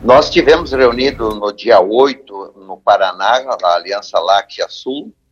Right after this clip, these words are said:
em que estavam os representantes dos secretários da Agricultura, das federações dos três estados, dos sindicatos dos três estados,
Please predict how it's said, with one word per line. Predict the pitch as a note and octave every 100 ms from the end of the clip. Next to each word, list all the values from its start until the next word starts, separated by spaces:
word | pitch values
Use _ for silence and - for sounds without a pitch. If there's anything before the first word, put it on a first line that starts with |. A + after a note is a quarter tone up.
| _ -
em | F#2+
que | -
estavam | - - G2+ F#2+ G2+ F2+
os | F2 - - - - - _ _ _ -
representantes | A2 - A2+ G#2+ A2 G2+ B2+ B2+ B2+ -
dos | G#2+ -
secretários | A2 G2+ G2+ - G#2 G2
da | G2
Agricultura, | F2 F2 F#2 - C3+ E3+ F3+ E3+ _ _ _ -
das | G#2+ -
federações | - G#2+ G#2 F#2+ F2 - B2+ D3 A#2
dos | F#2+ -
três | - G#2 -
estados, | - - B2+ D3+ D3+ -
dos | G#2+ -
sindicatos | - G#2 - - A#2 C#3+ - -
dos | - G2 -
três | G2 G2
estados, | - - A2 A#2+ C#3+ D3+ -